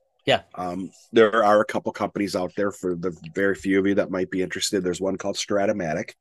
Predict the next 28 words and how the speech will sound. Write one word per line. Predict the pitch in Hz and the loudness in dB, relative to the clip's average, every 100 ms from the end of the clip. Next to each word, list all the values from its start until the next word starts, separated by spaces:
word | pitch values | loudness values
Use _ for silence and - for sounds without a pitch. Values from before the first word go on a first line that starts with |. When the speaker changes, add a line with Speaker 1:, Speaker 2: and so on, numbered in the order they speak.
| - - - - - _ | -20 -20 -20 -20 -20 _
Speaker 2:
and | 101 98 98 98 - | 0 2 2 0 -2
Stratomatic, | - 110 104 117 107 104 - | 2 2 4 2 4 2 2
you, | 107 - _ | -6 -6 _
you, | 113 110 | 0 2
they | 110 104 | 2 0
create | - 110 107 117 120 | 0 2 6 6 4
a | 117 | 2
card | 117 - 107 98 95 110 - _ - _ | -2 -6 -4 -4 -4 -8 -18 _ -20 _
for | 110 - | -10 -6
each | 123 131 - | 0 0 4
Major | 117 117 113 | 4 6 4
League | 113 123 | 4 4
Baseball | 110 95 - 101 104 | 2 -2 -2 -6 -6
player, | - 85 85 92 _ _ _ _ _ _ _ _ | -4 -4 -4 -8 _ _ _ _ _ _ _ _
um, | - 92 92 92 - _ _ _ | -8 -4 -4 -6 -10 _ _ _
with, | 117 117 107 - - _ _ _ _ | 6 6 6 -2 -20 _ _ _ _
in | 123 123 | 2 2
effect, | 113 - 127 123 - - _ _ _ _ _ | 2 -2 -6 -6 -12 -20 _ _ _ _ _
a | 110 | 2
system | 110 - 147 131 - 113 | 2 2 2 4 2 2
on | 110 | 2
the | 107 | -2
card | - 113 113 | -4 -2 0
that | 101 90 101 | 0 -4 -10
if | 117 - | -10 -4
you | 107 | -4
rolled | 95 110 131 147 110 | 0 6 8 8 4
it, | 95 | 0